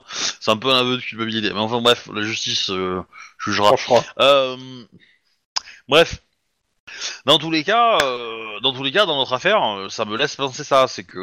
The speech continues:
Speaker 1: on a, euh, le, le gars a fait une merde avec, euh, avec une organisation de terroristes. Il est, il est, il a essayé de les baiser.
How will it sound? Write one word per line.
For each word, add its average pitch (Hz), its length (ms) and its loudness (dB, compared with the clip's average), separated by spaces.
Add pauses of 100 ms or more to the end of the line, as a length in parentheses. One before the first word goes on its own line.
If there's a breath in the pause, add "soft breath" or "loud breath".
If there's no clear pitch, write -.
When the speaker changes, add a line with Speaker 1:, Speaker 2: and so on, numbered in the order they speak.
(120)
Speaker 1:
on 98 200 -6
a, 104 280 4
euh, 92 200 -4 (840 loud breath)
le, 120 180 2
le 139 200 0
gars 151 480 2 (400)
a 131 100 2
fait 147 180 -4
une 143 140 -8
merde 139 300 0
avec, 113 340 -2
euh, 107 160 -2
avec 110 220 -2
une 113 100 -8
organisation 113 480 -2
de 110 60 -10
terroristes. 110 680 -2 (440)
Il 98 120 -2
est, 107 160 2
il 107 140 -2 (140)
est, 110 140 4
il 104 160 -2
a 107 60 6
essayé 107 180 -2
de 107 60 -4
les 104 80 0
baiser. 104 360 -2